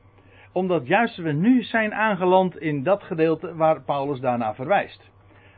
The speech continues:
En nou ben ik weer terug in één Korinthe veertien. En dan zegt hij: "In de wet staat geschreven: 'Door lieden van een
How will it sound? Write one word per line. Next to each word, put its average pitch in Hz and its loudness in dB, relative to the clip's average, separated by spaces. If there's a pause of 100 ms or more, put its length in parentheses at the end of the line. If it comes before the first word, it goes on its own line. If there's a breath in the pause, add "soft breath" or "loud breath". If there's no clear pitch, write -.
(240 soft breath)
En 147 -2
nou 190 0
ben 156 2
ik 143 -4
weer 123 -2
terug 202 0
in 170 -6
één 147 -4
Korinthe 110 -8
veertien. 143 -4 (500)
En 143 -8
dan 120 -6
zegt 175 -2
hij: 165 0 (2250 loud breath)
"In 160 0 (800)
de 143 4
wet 277 4
staat 254 2
geschreven: 190 0
'Door 160 6
lieden 247 2
van 196 4
een 151 -4